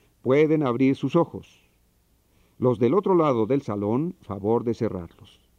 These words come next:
Gracias. Ahora les mostraré a todos una tercera imagen. Observen todos. Cuando vieron por primera vez esta, la tercera imagen, ¿cuántos pensaron que era una anciana? Alcen la mano.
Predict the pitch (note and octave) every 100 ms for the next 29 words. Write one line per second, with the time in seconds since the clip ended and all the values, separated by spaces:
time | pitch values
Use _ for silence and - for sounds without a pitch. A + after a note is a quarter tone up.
0 | _ _ _ _ _ - A#2 G#2+ D2+ _
1 | _ _ _ _ _ - F3+ G3 F3+ E3+
2 | F3+ - D3 C#3+ D3+ - D#3 D#3 - _
3 | _ _ _ - E3+ D#3 C3+ B2+ C3+ C#3+
4 | D3 D#3+ - - _ _ _ _ _ _
5 | _ _ _ - C3+ A#2 F3+ E3+ E3+ C#3+
6 | A2+ G2 D#2 - _ _ _ _ _ _
7 | _ _ _ _ _ _ _ _ _ D3
8 | D3+ C#3+ C#3+ F3+ A3 G3 F3 C3+ A2+ A2
9 | G#2 C3 C3 A#2 B2+ - B2 - - D#3+
10 | C3+ F2+ F2+ F2+ A#2 A2 F#2 A#2+ A2+ B2+
11 | - _ _ _ A#3 A#3+ - G#3+ - B2+
12 | B2+ C3 C#3 C3 - G2+ A2 A2+ A#2+ C#3
13 | C#3+ C#3+ F3 A#2 E2 - _ _ _ D3
14 | D3 C#3+ B2 G2+ D#2